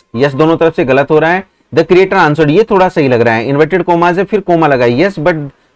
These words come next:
by accepting the burden will show", और ये बच्चों एक करेक्ट यहाँ पे बंद भी हो रहा है, है ना, फुल स्टॉप लगा है, तो आंसर आपका सी बनेगा।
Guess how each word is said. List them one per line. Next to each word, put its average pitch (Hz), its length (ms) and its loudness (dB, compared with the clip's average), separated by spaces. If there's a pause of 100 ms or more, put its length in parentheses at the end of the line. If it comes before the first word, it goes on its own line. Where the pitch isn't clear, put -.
(120)
by 175 240 2
accepting 196 460 -4
the 175 180 0
burden 170 280 0
will 165 160 0
show", 165 280 0 (260)
और 160 140 2
ये 170 80 4
बच्चों 156 260 0
एक 196 100 -4
करेक्ट 165 320 0
यहाँ 151 220 0
पे 196 80 -2
बंद 139 260 -2
भी 135 120 0
हो 123 160 0
रहा 101 140 -2
है, 87 140 -12 (100)
है 160 60 -6
ना, 247 60 -4
फुल 156 200 -2
स्टॉप 123 280 -2
लगा 104 180 -2
है, 92 100 -6
तो 156 120 -4
आंसर 143 300 -2
आपका 117 220 -2
सी 131 260 -6
बनेगा। 82 380 -12